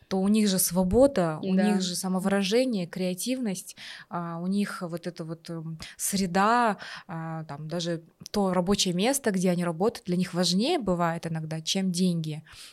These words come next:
Speaker 1: И поэтому, ну, мне кажется, это не, не совсем справедливо, когда пятьдесят процентов должен
Speaker 2: Ну, всё индивидуально.
Speaker 1: Да?
Speaker 2: Ну, то есть это на усмотрение предпринимателя.
Speaker 1: Мгм.
Speaker 2: То есть если, а, предприниматель, да, видит, что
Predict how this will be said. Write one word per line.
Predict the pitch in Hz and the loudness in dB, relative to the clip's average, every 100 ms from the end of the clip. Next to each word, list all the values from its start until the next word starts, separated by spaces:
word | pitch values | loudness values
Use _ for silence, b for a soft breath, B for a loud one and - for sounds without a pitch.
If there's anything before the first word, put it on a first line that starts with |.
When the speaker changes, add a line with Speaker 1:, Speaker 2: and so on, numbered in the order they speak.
| B | B
Speaker 1:
И | 180 | 0
поэтому, | 190 247 302 247 214 190 180 | 4 6 6 4 2 2 2
ну, | 202 | 2
мне | 202 196 | 2 2
кажется, | 202 208 - | 0 -2 -4
это | 190 190 | -6 -2
не, | 202 190 | -4 -2
не | 208 | -2
совсем | 240 - 240 | 0 2 2
справедливо, | 214 190 185 175 214 254 | 0 -4 -2 0 0 0
когда | 214 170 175 180 B B - | -2 -4 -2 -2 B B -10
пятьдесят | 175 170 196 185 | -4 0 0 0
процентов | 180 196 214 185 - - | -4 -2 -4 -8 -18 -20
должен | 170 165 175 170 165 165 | -16 -10 -10 -8 -10 -8
Speaker 2:
Ну, | 214 233 - | -6 -6 -8
всё | - 240 | -4 -2
индивидуально. | 233 214 202 214 202 185 175 185 | -2 -4 -4 -2 0 0 -4 -10
Speaker 1:
Да? | 190 214 _ _ _ | -16 -18 _ _ _
Speaker 2:
Ну, | 208 190 | -4 -2
то | 202 | -2
есть | 196 240 | 0 0
это | 240 | 2
на | 214 | 0
усмотрение | 202 202 190 202 208 202 | -2 -6 -6 -4 -4 -4
предпринимателя. | 208 - - 190 190 190 180 196 190 214 | -10 -10 -4 -2 -2 -2 -4 -6 -4 -4
Speaker 1:
Мгм. | 196 202 196 196 202 | -6 -6 -6 -8 -2
Speaker 2:
То | 208 | -2
есть | 202 | -2
если, | 196 233 240 240 233 | -2 0 2 2 2
а, | - 185 190 | 0 -4 -4
предприниматель, | - - - 220 233 220 202 190 | -8 -6 0 4 6 6 4 2
да, | 185 202 262 | 4 4 2
видит, | 196 208 208 190 | 2 2 2 0
что | - - 180 | -2 -2 0